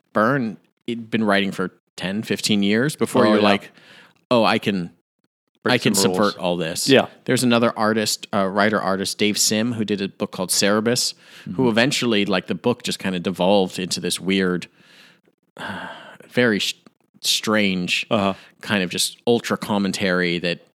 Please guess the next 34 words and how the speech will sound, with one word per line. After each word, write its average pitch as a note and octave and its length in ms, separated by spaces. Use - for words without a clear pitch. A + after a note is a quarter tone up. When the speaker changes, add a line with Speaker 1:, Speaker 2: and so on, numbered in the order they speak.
Speaker 1:
was G2 120
self-referential G#2 800
to - 60
comic G#2+ 340
books, F#2+ 220
but F#2 140
then F#2 120
also F2+ 500
kind G#2 160
of E2+ 100
went G2 140
off F2 160
on F2+ 80
these F2 180
long F#2+ 200
tangents G#2+ 600
and, F#2 140
like, D#2 240
but G#2+ 320
he - 220
put G#2+ 200
in G2 200
a G2+ 40
number G2+ 400
of F2+ 100
years F#2 560
putting, G#2 340
writing F#2 300
this D#2+ 100
comic A#2+ 160
Speaker 2:
Yeah. A2 140
Speaker 1:
himself. A2+ 560
And, G2+ 300
um, G2 300